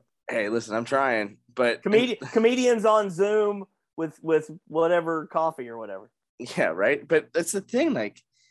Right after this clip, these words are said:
Speaker 1: you have to, you have to compete, right? But you have to also win those battles, and that matters. And if you can't beat Ohio State, yeah, that's, that sucks for this year. But next year,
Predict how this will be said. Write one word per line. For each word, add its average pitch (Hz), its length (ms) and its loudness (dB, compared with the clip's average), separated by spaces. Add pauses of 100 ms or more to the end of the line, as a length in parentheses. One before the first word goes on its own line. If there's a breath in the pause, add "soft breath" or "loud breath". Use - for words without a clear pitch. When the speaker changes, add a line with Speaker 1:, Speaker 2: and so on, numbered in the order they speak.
(440)
Speaker 1:
you 170 240 -2
have 160 460 -2 (120)
to, 147 460 -2 (180)
you 131 260 -4
have 175 300 2
to 160 120 -2
compete, 131 520 -6 (100)
right? 143 320 0
But 160 160 -2
you 175 100 0
have 196 260 -2
to - 100 0
also 175 500 -2
win 151 320 -6
those 156 240 -4
battles, 139 640 -6 (560 loud breath)
and 147 440 2 (260)
that 156 260 2
matters. 151 600 -2
And 131 340 -6 (260)
if 127 220 -4
you 170 100 -8
can't 165 440 -4 (100)
beat 147 180 2
Ohio 135 300 2
State, 156 300 -4
yeah, 143 220 0
that's, 120 220 -4 (100)
that 117 180 -4
sucks - 420 -2
for 113 140 -12
this 104 340 -8
year. 101 160 -2
But 98 140 -8
next 151 280 -4
year, 135 260 2